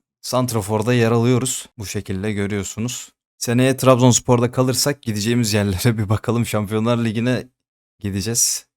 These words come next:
Şampiyon olduğumuz için Liverpool şampiyon olmuş bu sene Barcelona karşısında. Avrupa Ligi'nde de Manchester United şampiyon oluyor.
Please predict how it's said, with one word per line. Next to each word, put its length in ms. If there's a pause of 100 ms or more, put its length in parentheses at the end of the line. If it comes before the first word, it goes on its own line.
(440)
Şampiyon 340
olduğumuz 600
için 340
Liverpool 400
şampiyon 520
olmuş 340
bu 60
sene 300
Barcelona 480
karşısında. 720 (920)
Avrupa 340
Ligi'nde 400
de 60
Manchester 480
United 360
şampiyon 480
oluyor. 320